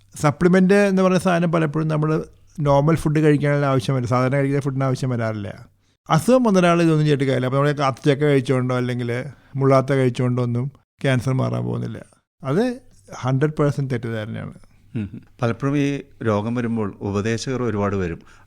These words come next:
Speaker 2: ഡോക്ടർ ഒന്നേ ഉണ്ടാവും, പക്ഷേ ഈ അനുഭവത്തിലൂടെ പോകുന്ന വ്യക്തിക്കും കുടുംബത്തിനും ഉപദേശകർ നാല് ഭാഗത്തു നിന്നും വരും.
Speaker 1: ഭയങ്കര പ്രശ്നമാണ്,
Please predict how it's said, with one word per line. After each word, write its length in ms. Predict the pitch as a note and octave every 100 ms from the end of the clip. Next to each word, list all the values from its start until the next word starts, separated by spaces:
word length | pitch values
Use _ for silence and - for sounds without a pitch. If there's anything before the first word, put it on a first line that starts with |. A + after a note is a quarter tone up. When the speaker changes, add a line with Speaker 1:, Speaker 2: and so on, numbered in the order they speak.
| -
Speaker 2:
ഡോക്ടർ 300 | F#2+ - A#2
ഒന്നേ 220 | A#2+ A2+
ഉണ്ടാവും, 260 | G#2+ F#2+ F#2+
പക്ഷേ 280 | - G2+ F#2+ _ _ _ _ -
ഈ 220 | G#2 G2+ -
അനുഭവത്തിലൂടെ 580 | G2 G2+ A2 A2 B2+ C3
പോകുന്ന 300 | B2 A#2 B2
വ്യക്തിക്കും 500 | A2+ - C3+ C3+ A#2
കുടുംബത്തിനും 600 | A2+ G#2+ G2+ G#2+ A2 A2
ഉപദേശകർ 540 | G#2+ G2+ A2 G2+ B2
നാല് 240 | A2+ G2+ A2
ഭാഗത്തു 260 | G#2+ G#2
നിന്നും 180 | G#2 G2
വരും. 160 | F#2 F2 - -
Speaker 1:
ഭയങ്കര 440 | A#2+ B2+ C#3 C3+
പ്രശ്നമാണ്, 440 | C3+ A#2 G#2 D3